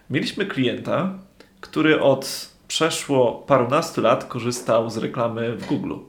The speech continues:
Była bardzo duża historia tego konta reklamowego. My przez parę lat z tej jego historii prowadziliśmy te działania. No i klient stwierdził, że on jednak będzie to robił sam.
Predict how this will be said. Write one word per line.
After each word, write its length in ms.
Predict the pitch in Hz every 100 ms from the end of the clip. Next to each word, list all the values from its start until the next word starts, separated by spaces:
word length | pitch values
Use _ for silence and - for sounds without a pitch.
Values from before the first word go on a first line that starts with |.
| _ _ _
Była 340 | 123 175 180 147
bardzo 320 | 170 175 170
duża 260 | 135 139
historia 460 | 131 - - 143 117
tego 200 | 95 98
konta 300 | - 170 156
reklamowego. 720 | 143 143 139 131 123 113 117
My 240 | 110 123 127
przez 380 | - 113 -
parę 380 | - 131 123 107
lat 280 | 107 120 117
z 140 | - -
tej 120 | 110
jego 180 | 110 113
historii 480 | - - 139 123
prowadziliśmy 640 | 95 - - 104 117 - 101
te 100 | 95
działania. 580 | - 69 85 190 262 - - - - - - - - _
No 160 | 240 302
i 120 | 220
klient 600 | - 175 180 160 151 135
stwierdził, 880 | - - - - 147 151 131 131 110
że 480 | 110 110 107 101 -
on 200 | 165 120
jednak 840 | 131 131 - 110 104 98 - - - -
będzie 480 | 101 98 117 104 -
to 180 | - 90
robił 460 | 92 95 95 95
sam. 520 | 95 - 98 113 107